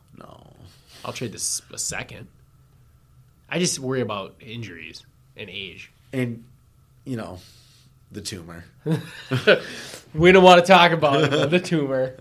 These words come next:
Speaker 1: <laughs>
Speaker 2: Who's available for a first-round pick? 'Cause I'm down to do it. Chiefs did it with Frank Clark. Uh, Seahawks did it for J-, J-, Devion Cl-, no, did they trade for him?
Speaker 1: Yeah, they traded a third-round pick for Clowney.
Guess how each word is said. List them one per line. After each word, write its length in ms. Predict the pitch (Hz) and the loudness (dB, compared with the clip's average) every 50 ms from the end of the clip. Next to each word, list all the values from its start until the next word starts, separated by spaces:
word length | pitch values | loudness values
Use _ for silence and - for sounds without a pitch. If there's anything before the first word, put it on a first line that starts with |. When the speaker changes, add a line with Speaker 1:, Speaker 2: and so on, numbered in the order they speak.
| - _ - - | -20 _ -20 -20
Speaker 1:
<laughs> 80 | - - - - - - | -20 -16 -10 -6 -4 0
Speaker 2:
Who's 200 | 196 254 277 240 | 2 2 2 2
available 400 | 254 208 220 233 247 202 156 147 | 4 4 8 8 8 6 6 2
for 120 | - 156 147 | -2 -4 -4
a 40 | 139 | -4
first-round 360 | 156 165 160 170 147 131 123 | -4 -6 -4 -2 -4 -4 -2
pick? 240 | 139 156 139 104 - | -2 -4 -4 -4 -8
'Cause 120 | 135 123 | -8 -4
I'm 160 | 156 208 247 | -4 -4 0
down 160 | 240 247 254 226 | 0 0 0 0
to 60 | 175 | -2
do 160 | 143 170 208 | -2 -2 -2
it. 80 | 185 - | -2 -2
Chiefs 280 | - - 190 220 226 - | -4 -6 -8 -8 -8 -6
did 100 | 277 254 | -6 -6
it 40 | |
with 120 | 214 170 - | -6 -6 -6
Frank 220 | - 185 196 190 | -8 -8 -8 -8
Clark. 420 | - 160 143 151 180 202 196 - - _ _ 120 | -8 -6 -4 -4 -4 -4 -6 -10 -18 _ _ -18
Uh, 140 | 127 127 123 | -14 -14 -12
Seahawks 400 | 123 - 190 190 208 220 214 - | -10 -10 -6 -6 -6 -6 -4 -4
did 80 | 208 | -6
it 80 | 208 202 | -6 -6
for 60 | 170 | -6
J-, 280 | 135 123 143 151 165 165 - 113 | -10 -8 -8 -8 -8 -8 -10 -12
J-, 160 | - 120 117 - - - - - | -16 -18 -18 -20 -20 -20 -16 -14
Devion 420 | 131 131 151 160 170 175 175 170 | -12 -12 -10 -12 -12 -12 -14 -16
Cl-, 80 | - - | -16 -14
no, 120 | 170 160 135 | -12 -10 -10
did 100 | 139 143 | -10 -10
they 80 | 180 | -12
trade 220 | 180 - 208 196 196 | -12 -12 -14 -14 -12
for 80 | 202 | -14
him? 160 | 202 214 233 - - _ _ _ _ _ _ - | -14 -14 -14 -18 -20 _ _ _ _ _ _ -4
Speaker 1:
Yeah, 220 | 131 170 220 220 | 0 2 2 4
they 160 | 156 156 147 | 4 2 2
traded 340 | 143 - 240 247 214 190 180 | 2 4 4 6 6 6 6
a 40 | 165 | 4
third-round 600 | - - - 233 240 233 196 202 175 170 156 - | 2 4 6 6 6 8 6 4 4 4 2 4
pick 240 | 196 214 214 214 - | 4 4 4 4 0
for 120 | 170 131 | -4 -6
Clowney. 560 | - - 131 113 101 95 92 90 80 80 92 | -4 -4 -6 -6 -6 -8 -12 -16 -18 -20 -20